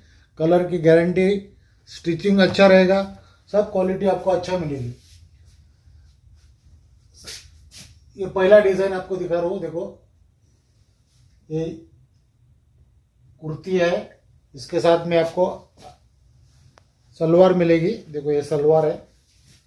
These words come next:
Stitching वगैरह finishing आप देखो किस तरह से finishing है। ये सब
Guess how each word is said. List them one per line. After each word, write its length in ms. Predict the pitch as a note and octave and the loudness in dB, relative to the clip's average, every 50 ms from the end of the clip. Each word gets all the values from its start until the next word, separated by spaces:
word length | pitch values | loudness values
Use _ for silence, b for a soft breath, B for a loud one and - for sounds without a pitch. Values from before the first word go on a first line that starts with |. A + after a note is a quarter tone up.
| _ _ _ _ _ _ _ _ _ _ _ _ _ _ _ - | _ _ _ _ _ _ _ _ _ _ _ _ _ _ _ -20
Stitching 480 | - - - D3+ C#3+ - - F3 F3 E3+ | -20 -14 -12 -12 -10 -8 -8 -4 0 2
वगैरह 300 | E3 D#3+ D#3+ E3+ E3+ E3+ | 4 4 4 4 2 0
finishing 480 | E3+ E3 D#3+ D#3+ D#3+ D#3 - F3 E3+ E3 | 0 -4 -4 -4 -4 -6 -6 -8 -4 -2
आप 120 | D#3+ D#3 | -2 -2
देखो 340 | D3+ C#3+ D3+ D3+ D3+ E3 F3+ F#3+ - - _ _ _ _ _ _ _ _ _ _ | 0 -2 -2 -2 -2 -6 -8 -10 -12 -18 _ _ _ _ _ _ _ _ _ _
किस 160 | D3+ C#3 - - | -20 -16 -4 -2
तरह 180 | E3 D#3 D#3 | 0 2 2
से 120 | D3+ D3+ D3+ | 0 -2 -4
finishing 460 | D3+ D#3 C#3+ C#3+ C3 - D#3+ D3+ C#3 | -6 -8 -8 -8 -8 -8 -8 -8 -6
है। 260 | C#3 C#3 C#3+ D3+ D3 - _ _ _ _ _ _ _ _ _ _ _ _ _ _ _ _ _ _ _ _ _ _ _ _ _ _ _ _ _ _ _ _ _ _ _ _ _ _ _ _ _ _ _ _ _ _ _ _ _ _ _ _ _ _ _ _ _ _ _ _ _ _ _ _ - | -8 -8 -10 -14 -18 -20 _ _ _ _ _ _ _ _ _ _ _ _ _ _ _ _ _ _ _ _ _ _ _ _ _ _ _ _ _ _ _ _ _ _ _ _ _ _ _ _ _ _ _ _ _ _ _ _ _ _ _ _ _ _ _ _ _ _ _ _ _ _ _ _ -8
ये 140 | D#3 D#3+ D#3+ | -6 -6 -4
सब 360 | D#3+ E3+ E3+ E3+ - - - | 0 2 0 0 0 -4 -16